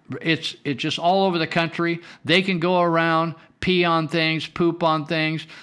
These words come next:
I remember we were up in, um, we were blocking an abortion clinic in, in Planned Parenthood in Chico, and all these, uh, lesbians, uh, they screamed in our ears and blew whistles in our ears, and, and we were just quiet,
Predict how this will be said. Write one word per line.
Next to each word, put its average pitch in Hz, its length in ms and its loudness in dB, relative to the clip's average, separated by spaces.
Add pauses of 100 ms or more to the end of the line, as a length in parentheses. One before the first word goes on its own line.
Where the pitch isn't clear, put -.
(120)
I 135 80 2
remember 165 420 2
we 139 220 2
were 131 100 2
up 131 200 -2
in, 120 180 0
um, 113 460 -4
we 135 120 -2
were 127 80 -2
blocking 139 480 0
an 117 120 -4
abortion 123 500 -4
clinic 117 400 -4
in, 101 240 -8
in 107 260 -8
Planned 127 320 -4
Parenthood 117 420 -4
in 92 180 -8
Chico, 107 480 -6 (600)
and 120 280 -4
all 131 220 -2
these, 123 340 -2
uh, 110 240 -4 (400)
lesbians, 123 760 -2 (160)
uh, 117 120 -4
they 123 220 -2
screamed 160 560 0
in 139 120 0
our 123 180 0
ears 135 440 0
and 110 120 -4
blew 131 160 0
whistles 127 520 -2
in 127 100 -2
our 123 160 -2
ears, 120 480 -2
and, 110 300 -6
and 110 260 -8 (120)
we 180 180 -2
were 233 80 -2
just 180 220 -4
quiet, 147 580 -2